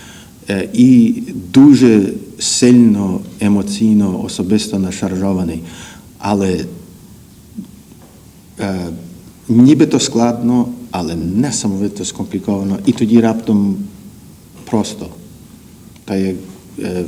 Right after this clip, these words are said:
в Сковороди і в Сент-Екзюпері. Двадцять дев'ятого вересня.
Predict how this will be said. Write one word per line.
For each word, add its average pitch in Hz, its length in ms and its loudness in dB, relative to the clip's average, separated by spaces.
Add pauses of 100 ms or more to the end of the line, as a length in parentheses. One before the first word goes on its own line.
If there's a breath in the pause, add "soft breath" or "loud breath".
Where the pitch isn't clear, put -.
в - 40 -12
Сковороди 90 640 -4 (580 loud breath)
і 101 200 2
в - 80 -8
Сент-Екзюпері. 98 800 -4 (1400 loud breath)
Двадцять 151 380 0
дев'ятого 123 500 4
вересня. 101 560 2